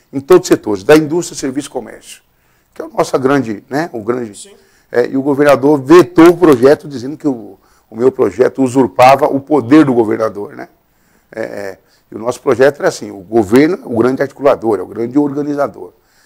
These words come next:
Speaker 1: né? E eu tô tentando derrubar o, o veto desse projeto, porque eu entendo, o estado de São Paulo tá dividido em regiões, dezesseis re-, regiões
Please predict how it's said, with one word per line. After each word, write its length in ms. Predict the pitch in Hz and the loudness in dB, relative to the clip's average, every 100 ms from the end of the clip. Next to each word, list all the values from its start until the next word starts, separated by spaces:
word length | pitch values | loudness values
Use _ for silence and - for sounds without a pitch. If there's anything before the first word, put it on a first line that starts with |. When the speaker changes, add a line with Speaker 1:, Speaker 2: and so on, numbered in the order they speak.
| _ _ | _ _
Speaker 1:
né? 100 | 104 | -8
E 60 | 104 | -6
eu 80 | |
tô 300 | 110 _ 123 | -6 _ -8
tentando 340 | 117 117 110 113 | -6 -6 -6 -2
derrubar 360 | 120 113 107 | 0 0 2
o, 360 | 120 107 104 104 | 2 0 -8 -10
o 60 | 90 | -4
veto 320 | 104 113 - | -2 -4 -8
desse 180 | 107 - | -18 -8
projeto, 340 | 131 120 135 | -4 -2 -2
porque 120 | - | -6
eu 40 | 208 | -6
entendo, 340 | - 170 156 | 0 2 2
o 440 | - _ _ _ - | -6 _ _ _ -10
estado 240 | - 165 | -2 -2
de 60 | - | -4
São 120 | 160 | -8
Paulo 240 | - 131 | -2 0
tá 80 | 123 | 2
dividido 500 | 107 104 98 123 113 | 0 -4 -8 -6 -2
em 40 | |
regiões, 440 | 110 104 107 98 95 | -4 -2 -6 -6 -12
dezesseis 540 | 98 101 - 139 147 | -10 -8 -6 -6 -4
re-, 100 | 143 | -4
regiões 760 | 131 113 127 107 110 117 135 | -6 -4 -4 -4 -4 -2 -4